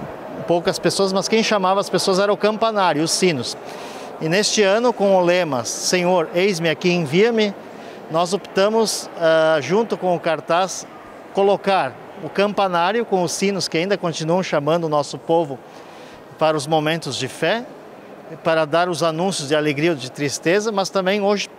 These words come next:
com o celular, pelas redes sociais, pelos meios de comunicação social, pois a partir dali também se torna um chamamento muito personalizado.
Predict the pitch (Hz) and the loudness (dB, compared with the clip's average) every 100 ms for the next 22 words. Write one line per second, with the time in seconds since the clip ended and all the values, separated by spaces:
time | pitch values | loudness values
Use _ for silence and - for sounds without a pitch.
0 | - - 208 220 214 233 240 202 151 131 | -20 -6 0 0 2 0 2 2 2 0
1 | - - - - 170 170 160 131 123 165 | -12 -20 -20 -4 0 4 2 0 -2 -2
2 | 151 202 - 196 196 170 147 175 175 156 | 0 -2 0 -2 0 -6 -2 -2 -2 -4
3 | 147 143 143 135 156 151 156 - 151 165 | -6 -2 -2 0 -4 -2 -4 -2 0 0
4 | 208 - - - - - 170 180 180 170 | -2 -12 -18 -18 -20 -4 0 0 0 0
5 | 165 202 208 180 185 190 180 185 180 180 | 0 2 2 4 4 2 0 -2 0 0
6 | 185 175 - 220 202 170 185 202 196 180 | 0 -2 0 2 2 0 -2 -4 -8 -6
7 | 196 196 214 180 208 202 196 190 156 151 | -4 -2 -2 0 0 0 0 0 2 0